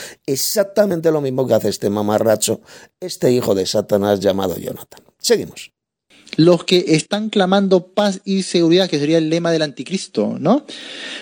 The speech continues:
Speaker 2: "Vendrá sobre ellos destrucción repentina y como los dolores a la mujer encinta y no", mira, otra vez, en forma de tercera persona, "no escaparán". No dice, "no escaparemos".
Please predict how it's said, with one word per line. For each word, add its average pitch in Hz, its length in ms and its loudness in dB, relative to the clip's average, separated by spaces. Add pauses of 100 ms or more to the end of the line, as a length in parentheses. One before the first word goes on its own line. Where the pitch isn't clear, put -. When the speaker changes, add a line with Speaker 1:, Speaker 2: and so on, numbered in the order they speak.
Speaker 2:
"Vendrá 180 380 0
sobre 220 460 -2
ellos 214 320 0
destrucción 190 640 0
repentina 170 1040 -2 (280)
y 151 220 0
como 151 320 2
los 143 200 4
dolores 160 340 2
a - 20 0
la 147 100 0
mujer 143 200 -2
encinta 165 580 -2
y 143 200 -4
no", 165 320 2
mira, 180 180 2
otra 175 160 2
vez, 208 240 2 (440)
en 135 180 -8
forma 175 600 0
de 139 200 -4
tercera 147 440 0
persona, 135 280 -4
"no 135 240 -2
escaparán". 110 600 -2
No 151 60 -2
dice, 175 180 0
"no 160 80 0
escaparemos". 165 560 0